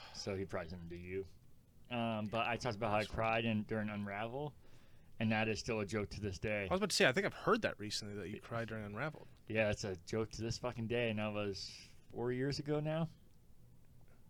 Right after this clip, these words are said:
Speaker 2: You're a crier, though.
Speaker 1: I am.
Speaker 2: I feel like you cry for a lot of things.
Speaker 1: I do. <laughs>
Speaker 2: So that's not that
Speaker 1: I don't think
Speaker 2: weird.
Speaker 1: many people would cry watching a, a compilation <laughs> video of it.
Speaker 2: You're in a very select few. I'm sure other people have.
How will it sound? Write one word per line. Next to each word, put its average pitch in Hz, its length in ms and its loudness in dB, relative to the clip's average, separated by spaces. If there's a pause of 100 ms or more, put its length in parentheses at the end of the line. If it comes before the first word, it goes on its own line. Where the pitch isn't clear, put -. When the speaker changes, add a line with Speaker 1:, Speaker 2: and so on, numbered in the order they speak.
Speaker 2:
You're 262 140 0
a - 40 -2
crier, 131 540 -4
though. - 220 -16 (480)
Speaker 1:
I 107 140 -2
am. 104 140 0
Speaker 2:
I 104 40 0
feel 208 220 -2
like 156 160 -2
you - 60 -16
cry 131 280 -2
for - 140 -8
a 90 60 -4
lot 69 160 -10
of - 80 -14
things. - 340 -14
Speaker 1:
I - 840 -2
do. - 200 -2
<laughs> - 80 -18 (320)
Speaker 2:
So - 120 -6
that's - 160 -4
not 143 140 -2
that - 80 -2
Speaker 1:
I - 20 8
don't 131 100 6
think 123 120 -2
Speaker 2:
weird. 107 60 -4
Speaker 1:
many 117 120 0
people 127 220 2
would 120 120 0
cry 113 220 0
watching 120 340 0
a, 120 80 -2 (160)
a - 40 -8
compilation - 560 -2
<laughs> - 60 -8
video 175 280 4 (120)
of - 40 -4
it. 170 160 0
Speaker 2:
You're 101 140 -4
in 101 40 -4
a 98 80 -4
very 101 400 -2
select - 800 -6 (140)
few. 95 280 -8 (160)
I'm 107 100 -4
sure 233 200 0
other 175 160 2
people 165 180 -2
have. 143 480 -4